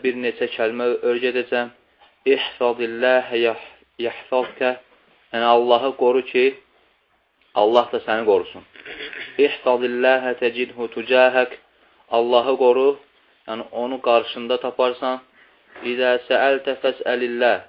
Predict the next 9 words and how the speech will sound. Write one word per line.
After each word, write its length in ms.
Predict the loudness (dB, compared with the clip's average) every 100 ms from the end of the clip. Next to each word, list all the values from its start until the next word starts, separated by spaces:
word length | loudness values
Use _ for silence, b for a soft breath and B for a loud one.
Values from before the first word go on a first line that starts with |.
| _ _ _ _ _ _
İstəsən, 600 | -20 -4 -4 -2 -2 -4 -8 _ _ _ _ _
yəni 180 | -10 -8 -10
istədiyin 520 | -4 -2 -2 -2 -4
zaman 320 | -4 -2 -4 -2
Allahdan 520 | -2 0 -2 -2 -6 -6
istə. 260 | -2 0 2 -2 _ _ _ -2
"Və 120 | 0 0
izə 140 | 2 0
istəəntə 560 | 0 2 4 4 0 -6